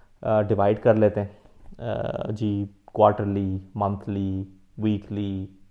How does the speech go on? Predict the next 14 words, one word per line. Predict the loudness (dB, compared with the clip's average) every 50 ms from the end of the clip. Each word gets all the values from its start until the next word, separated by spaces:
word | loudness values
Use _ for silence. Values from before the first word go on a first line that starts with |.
| _ _ 0
हाफ | 2 2 2 2 2
ईयरली, | 0 0 0 0 0 -2 -2 -6 -12 -20 -20 -20 -20 -20 -20 -20 -20 -20 -20 -20 -20 _ _ 8
और | 8 8 8 8 4
फिर | 4 6 6 6
वो | 4 4 4 6 8 8 8 6
उन | 6 2 0 2 2 2 4 2 -2
पीरियड्स | -4 -8 -12 -8 -2 0 2 4 6 6 6 4 4 2
के | 0
हिसाब | 0 6 8 8 8 8
से | 6 4
टारगेट | 6 6 6 6 4 2 2
बना | 0 -2 -2 -4
लेते | -8 -8 -10 -14 -18
हैं। | -20